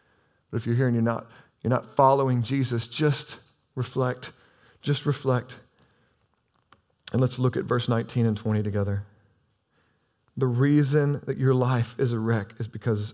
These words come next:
of sin. We made this mess. We deserve to stay in it. And this mess separated us from God. We needed to be reconciled because we were hostile toward him. And here's what he did. The preeminent Son of God,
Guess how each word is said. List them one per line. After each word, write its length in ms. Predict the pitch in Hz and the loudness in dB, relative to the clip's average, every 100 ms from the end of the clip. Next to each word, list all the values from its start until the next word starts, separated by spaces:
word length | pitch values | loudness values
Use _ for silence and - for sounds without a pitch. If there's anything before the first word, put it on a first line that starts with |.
| - | -6
of 260 | 107 98 - - | -4 -4 -8 -18
sin. 380 | - 95 85 101 _ _ - - - | -6 -4 -4 -6 _ _ -20 -20 -6
We 280 | 120 139 160 | -2 2 4
made 280 | 151 147 | 4 2
this 220 | 127 120 120 | 0 -2 0
mess. 400 | 107 113 - - - - | -2 -2 -8 -16 -20 -10
We 200 | 135 160 | 0 2
deserve 480 | 165 160 147 160 156 | 4 4 6 6 6
to 80 | 151 | 0
stay 300 | - 143 131 | 0 2 4
in 100 | 127 | 2
it. 100 | 127 - - - - - | 0 -6 -20 -12 -12 -4
And 180 | 123 123 | 0 4
this 220 | 151 156 | 4 2
mess 320 | 151 127 123 - | 2 2 0 -4
separated 720 | - 156 143 156 143 139 127 | 0 2 2 4 4 4 4
us 240 | 123 120 | 2 0
from 400 | - - 123 113 | -6 -8 -2 0
God. 220 | 110 104 | 0 -2
We 180 | 110 131 | 0 2
needed 500 | 127 123 139 147 139 | 4 4 4 2 2
to 100 | - | 0
be 100 | 131 | 0
reconciled 800 | 123 127 117 135 - 131 135 139 | 2 2 2 0 0 2 2 2
because 240 | 131 131 110 | 0 -2 -2
we 120 | 120 | -2
were 100 | 110 | -2
hostile 840 | - - 143 - 135 135 127 127 | -4 -4 -4 -2 0 2 2 0
toward 440 | 127 131 127 123 117 - | -4 -2 2 0 -2 -6
him. 260 | 110 101 - - - _ _ _ _ _ | -6 -6 -10 -20 -20 _ _ _ _ _
And 100 | 101 | 0
here's 180 | 107 107 | 0 0
what 140 | 104 | 0
he 80 | 104 | 0
did. 240 | 98 98 | 0 -2
The 60 | 95 | -4
preeminent 600 | - 127 123 123 120 120 | -4 0 2 4 2 0
Son 220 | - 120 | -2 0
of 140 | 117 101 | 0 -2
God, 240 | 95 98 | -4 -4